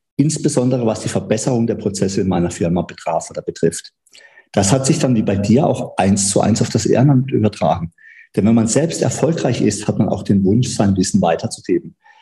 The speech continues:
Damit werden wir alle zu Multiplikatoren und das ist so wahnsinnig wichtig.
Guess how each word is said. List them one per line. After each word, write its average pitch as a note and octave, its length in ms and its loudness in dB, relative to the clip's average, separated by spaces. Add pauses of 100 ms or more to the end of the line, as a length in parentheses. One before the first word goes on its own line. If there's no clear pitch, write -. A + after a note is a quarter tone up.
(220)
Damit C#3+ 360 2
werden A#2+ 260 2
wir B2 180 0
alle C#3 200 0
zu C3 140 -2
Multiplikatoren G#2+ 920 0
und G2 100 0
das G2 180 0
ist F#2+ 220 -4
so G#2+ 340 0
wahnsinnig F#2 540 -6
wichtig. - 420 -20